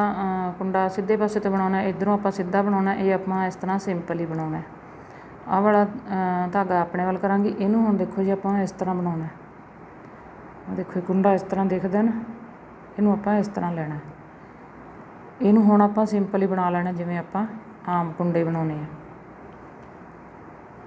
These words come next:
ਇਸ ਤਰ੍ਹਾਂ ਇੱਥੋਂ ਸਿਲਾਈ ਪਾਵਾਂਗੇ, ਆਹ ਕੁੰਡਾ ਸਿੱਧਾ ਬਣਾ ਲਵਾਂਗੇ।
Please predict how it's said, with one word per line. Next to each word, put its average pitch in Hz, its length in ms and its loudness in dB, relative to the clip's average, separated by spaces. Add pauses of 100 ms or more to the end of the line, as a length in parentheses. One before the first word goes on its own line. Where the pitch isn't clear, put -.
(140)
ਇਸ 175 100 -4
ਤਰ੍ਹਾਂ 175 380 0
ਇੱਥੋਂ 175 280 -6
ਸਿਲਾਈ 175 300 0
ਪਾਵਾਂਗੇ, 185 480 0 (2250)
ਆਹ 180 80 -2
ਕੁੰਡਾ 175 280 -2
ਸਿੱਧਾ 170 340 0
ਬਣਾ 190 220 2
ਲਵਾਂਗੇ। 190 360 0